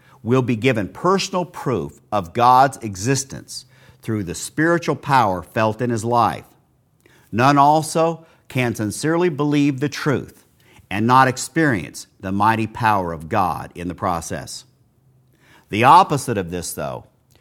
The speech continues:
is where, because of unbelief, the power of the gospel remains hidden. And in Matthew chapter thirteen, verse fifty-eight, we read, "And he, Jesus,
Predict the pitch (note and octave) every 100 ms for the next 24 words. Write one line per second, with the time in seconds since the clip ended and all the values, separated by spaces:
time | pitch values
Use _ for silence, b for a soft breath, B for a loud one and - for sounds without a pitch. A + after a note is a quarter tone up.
0 | b - A2+ G#2 B2 D#3+ D#3+ D#3 E3+ D#3
1 | - - C3+ D#3+ A#2+ G2 C2 G1+ _ b
2 | b b G#2+ - C3+ C3+ D#3 D#3+ D3+ D3+
3 | B2+ B2+ A#2+ A2 - F2 F2 _ G2+ G2+
4 | G#2 F#2+ G#2 A#2 E2 - - _ _ _
5 | b b b D#2 F2 G2 A2+ B2+ A2+ C3+
6 | B2 B2+ A2 B2+ G#2 - B2+ A#2+ A2+ b
7 | b b b A#2+ A2 - C3 C3 A#2+ A#2+
8 | - A#2 G#2+ A2 A2 A#2 G2+ - _ b
9 | b - G2 F2+ C#3+ F#3+ F#3+ B2+ D3+ E3
10 | A#2+ D#2 A1 -